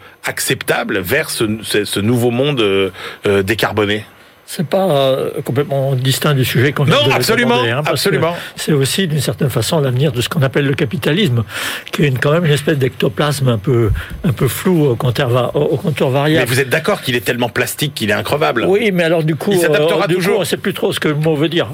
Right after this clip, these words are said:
Speaker 2: Euh, c'est,
Speaker 1: Ouais.
Speaker 2: c'est, quand c'est trop plastique, euh, <laughs> qu'on peut mettre tout sous cette étiquette. Moi, mon point de départ, c'est quand même de prendre, euh, euh, la crise écologique, enfin cet, euh, avenir un peu sombre qu'on nous promet,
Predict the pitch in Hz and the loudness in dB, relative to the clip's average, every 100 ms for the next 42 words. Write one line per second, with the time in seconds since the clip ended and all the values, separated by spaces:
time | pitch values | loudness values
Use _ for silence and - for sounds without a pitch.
0 | - 127 131 131 131 143 - 170 - 151 | -4 -2 0 -2 -2 -2 0 0 0 -2
1 | 147 - 190 180 143 - 202 - 143 135 | -2 0 -2 0 -2 0 -4 0 0 2
2 | 135 - - 175 - - - 247 - 196 | 2 0 0 -2 -2 -4 -2 -2 -2 -2
3 | 175 165 - 202 - - - - 190 160 | 0 -2 -2 -2 -2 -2 -4 -4 -6 -4
4 | 139 - - - - - 190 208 208 185 | -4 -6 -6 -4 -4 -2 0 2 2 0
5 | 160 143 233 214 - - 170 208 147 143 | 0 0 0 0 -2 0 0 2 0 0
6 | 170 208 190 143 147 139 143 - - - | 0 0 0 2 2 0 -2 -8 -16 -18
7 | - - 71 151 143 143 139 139 - - | -6 -2 0 0 0 0 0 -2 -2 -2
8 | 160 120 127 127 - 135 123 110 247 190 | 0 0 0 0 0 0 0 0 -2 -4
9 | 160 151 131 - 127 135 131 - 123 143 | -4 -4 -4 -4 -2 -2 -2 -4 -2 0
10 | 139 110 139 - 254 175 131 143 120 110 | 0 -2 -2 2 2 0 -4 -2 -2 -2
11 | - 147 277 | -2 0 -2